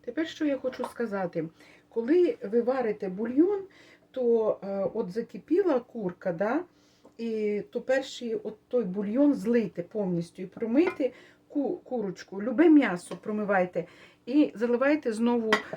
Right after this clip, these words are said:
е, водичкою кип'яченою, і, е, тоді добавляйте вже спі-, всі спеції. Чому? Тому що,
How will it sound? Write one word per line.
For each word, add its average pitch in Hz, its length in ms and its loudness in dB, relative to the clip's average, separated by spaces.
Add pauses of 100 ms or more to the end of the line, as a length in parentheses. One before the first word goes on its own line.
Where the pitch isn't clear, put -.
(160)
е, 202 380 2
водичкою 277 760 0
кип'яченою, 262 840 -2 (360)
і, 240 480 0
е, 208 340 -2 (220)
тоді 240 220 -8
добавляйте 226 580 0
вже 202 160 -12
спі-, - 420 -14
всі 226 220 -12
спеції. 175 520 -6
Чому? 202 460 2 (320)
Тому 269 280 0
що, 247 460 2